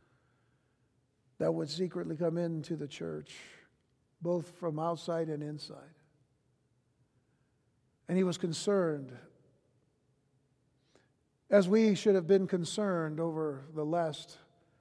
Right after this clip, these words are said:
hundred and fifty years in the church, where so much has been happening to water down the gospel of Jesus Christ. But Paul makes it really clear. He says, "I take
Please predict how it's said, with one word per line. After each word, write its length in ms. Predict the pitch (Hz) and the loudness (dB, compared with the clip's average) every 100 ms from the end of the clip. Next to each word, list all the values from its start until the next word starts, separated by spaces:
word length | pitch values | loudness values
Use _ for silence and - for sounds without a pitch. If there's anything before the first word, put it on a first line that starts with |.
| _ _ _ _ - | _ _ _ _ -4
hundred 320 | 175 175 156 | -2 0 -2
and 160 | 151 139 | -4 -6
fifty 340 | 175 143 170 | -8 -4 -4
years 400 | 160 165 156 143 | 0 0 -2 -6
in 120 | 143 | -8
the 80 | 143 | -12
church, 480 | 143 160 151 147 - - - _ _ _ _ _ _ _ _ | -12 -14 -14 -16 -20 -20 -20 _ _ _ _ _ _ _ _
where 80 | - | -8
so 280 | 165 226 214 | 2 6 6
much 280 | 196 196 - | 6 2 2
has 120 | 170 | -4
been 200 | 156 175 | -4 -2
happening 680 | 160 175 175 160 151 143 143 | 0 -2 -4 -6 -6 -8 -10
to 300 | - 147 139 160 | -10 -10 -10 -6
water 400 | 156 170 160 151 | -2 0 -2 -4
down 300 | 156 151 151 | -4 -4 -6
the 80 | 147 | -8
gospel 520 | 143 151 - 160 147 | -10 -10 -12 -14 -14
of 80 | 139 | -14
Jesus 440 | 147 143 139 139 | -14 -14 -16 -18
Christ. 500 | - - 139 - - _ _ _ _ _ _ _ _ _ _ _ _ _ _ _ _ _ _ _ _ _ _ _ _ _ _ _ _ _ _ _ _ _ _ _ _ _ _ _ _ _ _ | -20 -20 -20 -20 -20 _ _ _ _ _ _ _ _ _ _ _ _ _ _ _ _ _ _ _ _ _ _ _ _ _ _ _ _ _ _ _ _ _ _ _ _ _ _ _ _ _ _
But 140 | 180 156 | -6 2
Paul 220 | 196 196 | 6 6
makes 260 | 190 185 190 | 6 2 -2
it 80 | |
really 260 | 165 185 175 | 0 2 0
clear. 320 | - 190 170 | -2 -2 0
He 120 | 151 156 | 0 -2
says, 240 | 165 151 | -4 -2
"I 80 | 160 | -2
take 340 | 156 180 180 | -2 -4 -4